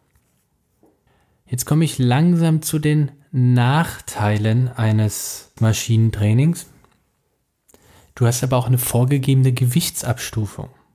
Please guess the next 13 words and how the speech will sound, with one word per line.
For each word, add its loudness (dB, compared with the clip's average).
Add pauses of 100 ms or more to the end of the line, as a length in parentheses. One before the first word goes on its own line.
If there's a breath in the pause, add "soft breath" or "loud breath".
(180)
Jetzt -6
gibt -8
es -6
Geräte 0
oder 0
auch -8
Übungen, 2 (600 soft breath)
wo 0
du 2
sehr 0
gut -4
drin 2
bist -4